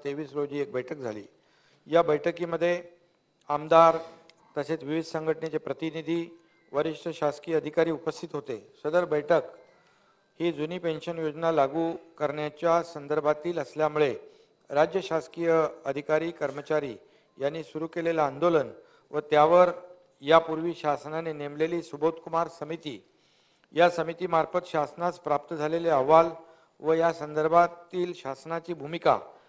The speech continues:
यावर बैठकीमध्ये सविस्तर उहापोह करण्यात आला. या बैठकीत उपस्थित असणाऱ्या राज्य सरकारी कर्मचारी मध्यवर्ती संघटना महाराष्ट्र यांच्या मागणीनुसार त्यांच्या संघटनेच्या मान्यतेबाबत मुख्य सचिवांना निर्देश दिलेले आहेत.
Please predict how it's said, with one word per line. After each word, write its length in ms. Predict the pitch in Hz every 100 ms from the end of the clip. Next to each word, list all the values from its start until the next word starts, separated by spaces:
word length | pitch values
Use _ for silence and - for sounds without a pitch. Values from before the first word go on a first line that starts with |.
| _ _
यावर 360 | 143 147 170 165
बैठकीमध्ये 920 | 143 139 160 160 160 165 170 165 - - _ _ _ - -
सविस्तर 600 | 143 160 - 180 175 165 - - 139
उहापोह 460 | 143 151 156 165
करण्यात 420 | 160 147 151 160
आला. 240 | 160 160 170 - - _ _ _ _ _ _ _
या 160 | 143 170
बैठकीत 480 | 156 151 165 180 175
उपस्थित 500 | 143 165 165 180 175
असणाऱ्या 800 | 139 160 160 165 160 156 - 139
राज्य 260 | 156 160
सरकारी 460 | - 143 - 160 165
कर्मचारी 460 | 160 143 147 156
मध्यवर्ती 440 | 156 143 156 156 160
संघटना 480 | 151 151 156 - 160
महाराष्ट्र 500 | 139 151 156 - 156
यांच्या 260 | 147 160
मागणीनुसार 680 | 143 139 160 165 143 147 117 - - _ _ -
त्यांच्या 260 | 147 165
संघटनेच्या 580 | 151 143 165 165 160 165
मान्यतेबाबत 680 | 147 147 156 165 156 151 160 165 - _ _
मुख्य 260 | 151 - 165
सचिवांना 540 | 143 - 160 156 156
निर्देश 360 | 147 143 156 143
दिलेले 300 | 143 156 160
आहेत. 200 | 160